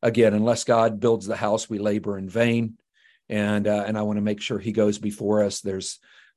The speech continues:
there's much to do, but we need to do it within a systematic approach like the gospel brings in an order.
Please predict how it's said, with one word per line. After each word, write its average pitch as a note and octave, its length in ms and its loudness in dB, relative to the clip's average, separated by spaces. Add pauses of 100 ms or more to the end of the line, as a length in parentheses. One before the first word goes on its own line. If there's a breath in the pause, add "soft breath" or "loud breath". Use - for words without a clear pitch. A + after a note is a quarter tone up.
there's G#2+ 200 2
much A#2 380 2
to G2+ 120 -6
do, G#2 380 2
but G2+ 160 2
we G#2 120 -2
need G2+ 200 0
to G#2+ 80 -2
do G#2+ 280 0
it F#2+ 80 -4
within G2+ 280 -6
a F#2+ 60 -10
systematic A2 760 0
approach F#2+ 500 -2
like F#2+ 160 -6
the F#2 100 -8
gospel F#2 420 -6
brings F#2+ 340 -8
in G2 100 -6
an F#2+ 100 -10
order. F#2+ 500 -4